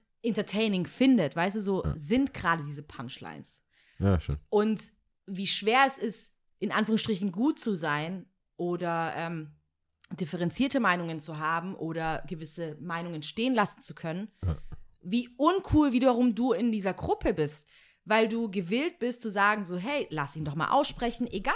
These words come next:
Speaker 1: wie scheiße, egal wie scheiße ich deine Meinung finde,
Speaker 2: Ja.
Speaker 1: wenn ich dem nicht Raum gebe, gibt's noch nicht mal ansatzweise die Möglichkeit, dich vielleicht von was anderem zu überzeugen.“
Speaker 2: Ja.
Speaker 1: Eventuell gibt's ja auch gar keinen Raum dafür, aber lass mal die Wahrscheinlichkeit selbst von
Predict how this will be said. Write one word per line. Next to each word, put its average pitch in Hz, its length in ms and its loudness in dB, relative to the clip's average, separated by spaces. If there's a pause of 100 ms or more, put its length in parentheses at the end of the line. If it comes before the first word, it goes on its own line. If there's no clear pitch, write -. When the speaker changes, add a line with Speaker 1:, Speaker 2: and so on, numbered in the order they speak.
Speaker 1:
wie 302 80 -4
scheiße, - 440 0 (220)
egal 294 240 0 (100)
wie 403 60 -4
scheiße 196 420 -4
ich 226 160 -10
deine 165 240 0
Meinung 156 280 2
finde, 190 280 4
Speaker 2:
Ja. 240 100 0 (680)
Speaker 1:
wenn 285 200 0
ich - 160 -4
dem 262 200 2
nicht - 200 -2
Raum 269 280 2
gebe, 180 420 -4 (720)
gibt's - 240 0
noch 240 120 2
nicht 277 240 0
mal 254 140 2 (160)
ansatzweise 240 560 2
die 208 100 -2
Möglichkeit, 220 520 -4 (300)
dich 320 180 4
vielleicht 240 260 2
von 226 100 0
was 196 100 -4
anderem 233 280 -2
zu 190 100 -6
überzeugen.“ 165 720 0
Speaker 2:
Ja. 98 120 4 (320)
Speaker 1:
Eventuell 240 480 4
gibt's - 280 0
ja 131 120 2
auch - 240 -2
gar 170 140 2
keinen 170 160 0
Raum 147 180 2
dafür, 170 320 2
aber 208 320 0 (600)
lass 233 200 0
mal 262 200 4 (160)
die 233 80 0
Wahrscheinlichkeit 240 580 0
selbst 233 200 0
von 226 120 -6